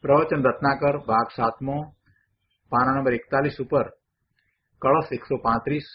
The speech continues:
શ્લોકાર્થ ઉપરનું પ્રવચન. એમાં ગુરુદેવ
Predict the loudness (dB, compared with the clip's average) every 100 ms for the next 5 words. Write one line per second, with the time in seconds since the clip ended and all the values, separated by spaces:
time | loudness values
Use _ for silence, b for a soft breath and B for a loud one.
0 | _ _ _ _ _ _ _ _ _ _
1 | _ _ -2 2 4 2 0 -2 -4 -4
2 | -4 -6 -8 -18 -20 _ _ _ _ _
3 | _ _ _ _ _ _ _ _ _ _
4 | _ _ _ _ _ _ -6 -2 0 -2
5 | 0 0